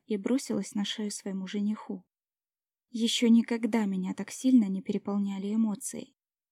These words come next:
Я очень любила Бернарда, была готова выйти за него замуж и точно знала, что он сделает мне предложение. Но, как оказалось, сложно сдержать свои искренние чувства,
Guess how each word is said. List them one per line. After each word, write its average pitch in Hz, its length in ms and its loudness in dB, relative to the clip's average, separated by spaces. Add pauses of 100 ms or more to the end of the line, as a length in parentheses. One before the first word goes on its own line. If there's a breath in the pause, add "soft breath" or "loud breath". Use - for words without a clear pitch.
(100)
Я 208 340 -4
очень 214 420 -2
любила 196 460 0
Бернарда, 214 640 0 (460)
была 254 180 2
готова 254 440 0
выйти 233 240 -4
за 214 120 -2
него 220 260 4
замуж 247 440 2 (320)
и 220 100 0
точно 285 540 4
знала, 202 460 6
что - 220 -6
он 196 140 0
сделает 208 520 0
мне 190 240 -2
предложение. 202 920 0 (680)
Но, 262 180 10
как 262 220 0
оказалось, 262 680 2
сложно 269 540 4
сдержать 202 440 -4
свои 196 300 -4
искренние 196 680 -6
чувства, 190 480 -8